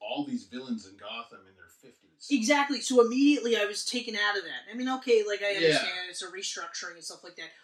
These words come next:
Speaker 2: I also understand that originally it was supposed to be primarily Jim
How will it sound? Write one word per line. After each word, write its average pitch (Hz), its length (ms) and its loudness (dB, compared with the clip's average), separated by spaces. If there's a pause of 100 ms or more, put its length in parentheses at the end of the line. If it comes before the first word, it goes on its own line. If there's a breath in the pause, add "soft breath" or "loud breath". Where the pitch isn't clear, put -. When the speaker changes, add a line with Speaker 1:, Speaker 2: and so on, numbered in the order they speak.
Speaker 2:
I 190 80 -2
also 254 360 4
understand 190 460 -6
that 190 80 -8
originally 220 1040 4
it 190 120 2
was 196 140 0
supposed 240 680 4
to 233 160 -4
be 196 400 -14 (240)
primarily 202 1120 2 (500)
Jim 190 300 -4